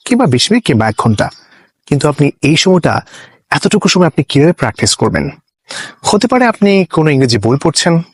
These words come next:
কিংবা হতে পারে আপনি কোনো একটা ইংলিশ ব্রডকাস্ট বা ইংলিশ ম্যাটেরিয়ালস কোনো একটা বিষয় আপনি শুনছেন,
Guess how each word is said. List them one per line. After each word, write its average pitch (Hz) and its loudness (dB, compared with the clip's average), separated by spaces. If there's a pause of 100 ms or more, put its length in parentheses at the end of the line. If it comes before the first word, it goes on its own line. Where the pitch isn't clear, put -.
(560)
কিংবা 120 0
হতে 143 -2
পারে 113 0
আপনি - -2
কোনো 139 0
একটা 143 -2 (100)
ইংলিশ 143 2
ব্রডকাস্ট 123 -2 (460)
বা 135 -2
ইংলিশ 180 2
ম্যাটেরিয়ালস 156 0
কোনো - 0
একটা - -2
বিষয় 113 0
আপনি 110 -4
শুনছেন, 110 -2